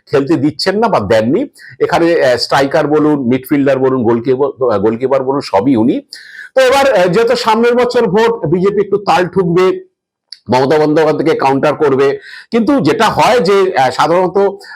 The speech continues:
আহ, উম, যে পুজো কমিটিতে যদি মুখ্যমন্ত্রী, আহ, উদ্বোধন করেন বা মুখ্যমন্ত্রীকে আনতে হয় বা যে আমরা যাকে চাইছি তাকে যদি আনতে হয়, তাহলে সেই লোক আগে থাকা দরকার। পুজো কমিটির নিয়ন্ত্রণে,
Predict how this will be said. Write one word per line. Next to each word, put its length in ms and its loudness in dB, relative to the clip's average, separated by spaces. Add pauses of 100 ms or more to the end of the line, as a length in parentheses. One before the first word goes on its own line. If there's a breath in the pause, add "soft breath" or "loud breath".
আহ, 280 2
উম, 260 2
যে 140 2
পুজো 420 0
কমিটিতে 720 0
যদি 240 0
মুখ্যমন্ত্রী, 640 0
আহ, 420 0
উদ্বোধন 440 0
করেন 280 0
বা 80 2
মুখ্যমন্ত্রীকে 540 -2
আনতে 340 0
হয় 240 2 (460 loud breath)
বা 220 2
যে 180 -2
আমরা 340 2
যাকে 260 0
চাইছি 460 0
তাকে 220 -2
যদি 160 0
আনতে 380 0
হয়, 100 2
তাহলে 200 0
সেই 260 0
লোক 260 0
আগে 180 0
থাকা 280 -2
দরকার। 340 0
পুজো 180 0
কমিটির 340 0
নিয়ন্ত্রণে, 580 0